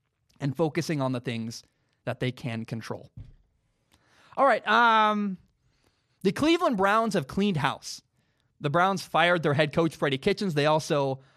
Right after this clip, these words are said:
uh, I'm gonna say it more nicely, they parted ways with their general manager, John Dorsey. And, uh, John Dorsey was really interesting. He built a really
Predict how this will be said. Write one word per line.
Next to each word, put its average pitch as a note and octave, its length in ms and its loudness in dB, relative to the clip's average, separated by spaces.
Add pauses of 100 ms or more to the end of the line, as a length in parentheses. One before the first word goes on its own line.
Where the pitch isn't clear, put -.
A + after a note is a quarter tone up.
(160)
uh, C#3 260 2
I'm E3+ 100 2
gonna G3 120 2
say G3 120 0
it E3+ 80 -2
more D3+ 140 -2
nicely, D#3 260 0
they C#3 100 0
parted F#3 440 -2
ways D#3 400 0
with D#3 120 -4
their C#3 120 -2
general D3 320 -2
manager, C3+ 380 -4
John C3 320 0
Dorsey. C3 400 -6 (880)
And, G#3 140 2
uh, G#3 80 4
John D#4+ 200 4
Dorsey C#4+ 260 2
was F#3+ 100 0
really F#3+ 180 2
interesting. C#3+ 420 -2
He G3 180 -2
built G#3 320 0
a E3+ 120 2
really D#3+ 460 -2